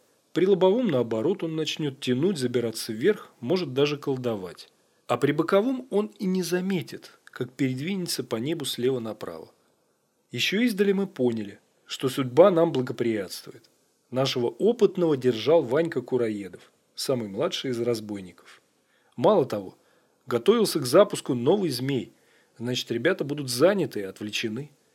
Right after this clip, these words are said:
Здорово было и другое. Мы обо всем подумали, кроме одного.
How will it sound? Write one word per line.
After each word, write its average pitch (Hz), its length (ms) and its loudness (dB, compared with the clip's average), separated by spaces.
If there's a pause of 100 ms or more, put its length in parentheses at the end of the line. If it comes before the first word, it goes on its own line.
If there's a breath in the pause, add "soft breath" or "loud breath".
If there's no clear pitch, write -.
(360)
Здорово 202 380 6
было 202 240 6
и - 20 2
другое. 127 640 0 (360)
Мы 131 160 2
обо 196 160 2
всем 151 260 -2
подумали, 120 340 -2
кроме 143 300 2
одного. 131 420 -2